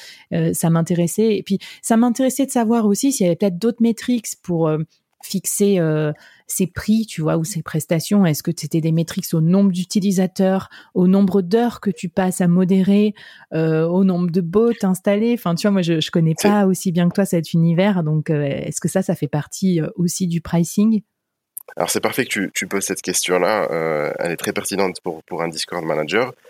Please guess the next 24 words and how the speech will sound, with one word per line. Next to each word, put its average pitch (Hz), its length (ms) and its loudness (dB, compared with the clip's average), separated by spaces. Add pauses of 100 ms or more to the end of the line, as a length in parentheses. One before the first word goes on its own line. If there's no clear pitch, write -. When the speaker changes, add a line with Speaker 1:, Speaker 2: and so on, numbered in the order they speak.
(180)
Speaker 2:
Alors, 92 120 0
en - 40 -4
fait, 131 140 0
généralement, 104 380 0
on 101 40 -4
va 90 60 -2
pas 120 120 -4
forcément 113 420 -4
travailler 104 420 -2
sur 87 180 -6
le 90 120 -2
nombre 92 180 -2
de 82 60 -6
personnes 113 500 -4
qu'il - 140 -10
y - 20 -6
a - 20 -8
sur 78 180 -10
un 85 60 -4
Discord 107 520 -4 (680)
parce - 180 -2
qu'il 104 160 -4
faut 95 140 -8
savoir, 104 420 -2